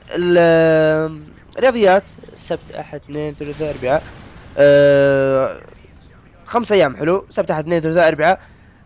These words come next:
آه، ويعني كل يوم، كل يوم حصة رياضيات، إلا يوم واحد حصتين رياضيات، يعني في ست حصص رياضيات في الأسبوع. فتصير الدرجة بست درجات. هذا في التراكمي. الكيمياء أربع مرات في، أربع حصص في الأسبوع، تصير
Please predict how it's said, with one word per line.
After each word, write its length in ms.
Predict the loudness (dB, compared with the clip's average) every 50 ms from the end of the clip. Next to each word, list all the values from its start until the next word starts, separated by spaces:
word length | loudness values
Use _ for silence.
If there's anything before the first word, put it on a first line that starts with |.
| _ -2
آه، 460 | 0 2 4 4 4 4 2 0 -2
ويعني 720 | -4 -6 -8 -8 -8 -8 -10 -10 -10 -12 -12 -10 -10 -10
كل 180 | -2 0 2 4
يوم، 320 | 4 4 4 4 2 -2 -8 -18 -20 -20 -20 -20 -20 -20 -20 -20 -20 -20 -20 -20 -20 -20 -14 -8
كل 60 | -2
يوم 240 | 2 2 2 2 2
حصة 200 | -2 -8 -8 -6 0
رياضيات، 560 | 2 2 2 4 4 4 2 2 0 -4 -8 -6
إلا 200 | -2 0 2 4
يوم 240 | 4 4 2 2
واحد 400 | 0 -2 -2 -2 -4 -6 -6 -8 -10 -20 -20
حصتين 300 | -16 -12 -12 -6 -4 -4
رياضيات، 420 | -2 -2 -2 -2 0 -2 -2 -2 -4
يعني 120 | -8 -6
في 100 | -6 -8
ست 320 | -6 -6 -10 _ -12 -20 _ -20 -20 _ _
حصص 240 | -8 -8 -8 -8 -4 -2
رياضيات 340 | -2 0 0 2 0 0 -2
في 60 | -4
الأسبوع. 400 | -12 -12 -8 -4 0 0 0 0 -2 -14 -20 _ _ _ _ _ _ _ _ _ _
فتصير 340 | -14 -14 -10 -2 0 2 2
الدرجة 380 | 2 2 0 0 0 2 0 -2
بست 240 | -2 -2 -6 -12 -4 -2
درجات. 340 | -2 -2 -2 -4 -6 -6 -6 -12 -20 -20 -20 -20 -20 -20 -20 _ _ -20 _ -6
هذا 120 | -6 -6
في 80 | -6 -4
التراكمي. 480 | -4 0 0 0 0 0 -6 -20 -20 -20 -20 -20 -20 -20 -20 -20 -20 -20 -20 -20 -10 -6 -6
الكيمياء 600 | -6 -4 -2 0 0 0 2 2 2 2 2 2
أربع 180 | 0 0 0 -2
مرات 280 | 0 0 0 0 -2
في، 160 | -2 -4 -4
أربع 220 | -2 -2 -2 -2 -4
حصص 260 | -4 -4 -8 -8 -8
في 60 | -8
الأسبوع، 360 | -8 -8 -8 -2 -2 0 0
تصير 260 | 0 -2 -4 -6 -6